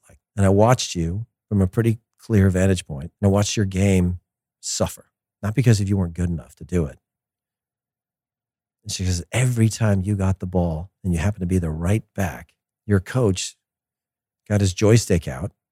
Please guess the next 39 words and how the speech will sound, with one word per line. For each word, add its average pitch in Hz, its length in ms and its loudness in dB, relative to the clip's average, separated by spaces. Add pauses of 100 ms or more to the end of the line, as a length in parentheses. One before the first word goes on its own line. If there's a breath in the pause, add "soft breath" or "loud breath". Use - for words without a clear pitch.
(320)
and 101 140 -2
fed 127 340 -2
your 120 220 4
mind 113 400 4
full 135 260 2
of 107 160 4 (100)
instructions. 104 760 0
And 135 160 6
sometimes 107 680 -4
they 139 60 -10
were 139 100 -4
the 165 100 -8
complete, 254 480 -4 (400)
two 262 120 4
seconds 196 440 4
later, 147 320 2
it 104 80 -2
was 139 140 6
the 160 200 6 (200)
complete 226 340 -2 (140)
opposite 113 560 2
of 139 60 4
what 143 120 4
he 170 80 6
told 190 220 4
you 226 80 4
to 220 80 2
do. 254 300 0 (420)
"Drop 170 200 -2
it, - 180 -4
play 226 140 8
it 196 60 4
forward, 160 240 6
don't 233 160 4
keep 262 160 4
it." - 160 -2 (800)
What 190 120 -6
is 247 200 -6
that? 127 460 -2